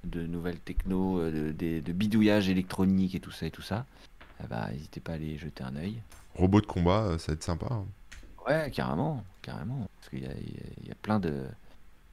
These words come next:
Speaker 1: plein de trucs, euh, à faire, hein, entre, euh, le, le montage, l'électronique, le code et tout.
Speaker 2: Mm, mm, mm, mm.
Speaker 1: Ça va être sympa.
Speaker 2: Yes.
Speaker 1: Clairement. Bon, bah, donc cinq points, cinq points sur la
Speaker 2: Cinq
Speaker 1: question
Speaker 2: points,
Speaker 1: douze.
Speaker 2: bravo, grâce à toi.
Speaker 1: Tac, tac.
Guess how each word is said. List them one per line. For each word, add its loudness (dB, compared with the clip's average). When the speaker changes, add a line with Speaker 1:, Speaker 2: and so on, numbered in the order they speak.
Speaker 1:
plein 2
de 0
trucs, -4
euh, -4
à -6
faire, -2
hein, -2
entre, -8
euh, -6
le, -6
le -4
montage, -4
l'électronique, -4
le 0
code -2
et -4
tout. -6
Speaker 2:
Mm, 0
mm, 0
mm, -2
mm. -6
Speaker 1:
Ça -8
va -2
être -6
sympa. -4
Speaker 2:
Yes. 2
Speaker 1:
Clairement. -6
Bon, 4
bah, 6
donc 2
cinq 2
points, 4
cinq -2
points -6
sur 0
la 6
Speaker 2:
Cinq 2
Speaker 1:
question -2
Speaker 2:
points, 0
Speaker 1:
douze. 0
Speaker 2:
bravo, 4
grâce 4
à 0
toi. -2
Speaker 1:
Tac, -6
tac. -18